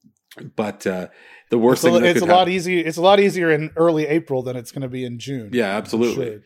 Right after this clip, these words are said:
Speaker 2: to keep people in the house.
Speaker 1: And, and I think that's also part of the, the reason that we need to s-, s-, the vil-, the vigilance needs to remain high, such that if we don't start to, like, o-,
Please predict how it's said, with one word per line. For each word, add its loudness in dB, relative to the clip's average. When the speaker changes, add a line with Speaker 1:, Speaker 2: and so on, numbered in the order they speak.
Speaker 2:
to -20
keep -18
people -16
in -16
the -20
house. -20
Speaker 1:
And, -2
and -2
I 2
think -2
that's -4
also -2
part -2
of -2
the, -6
the -6
reason -6
that -6
we -6
need -4
to -4
s-, -10
s-, -20
the -20
vil-, 4
the -8
vigilance 0
needs -4
to -8
remain -4
high, -6
such -6
that -2
if -6
we -2
don't -4
start -6
to, -8
like, -10
o-, -18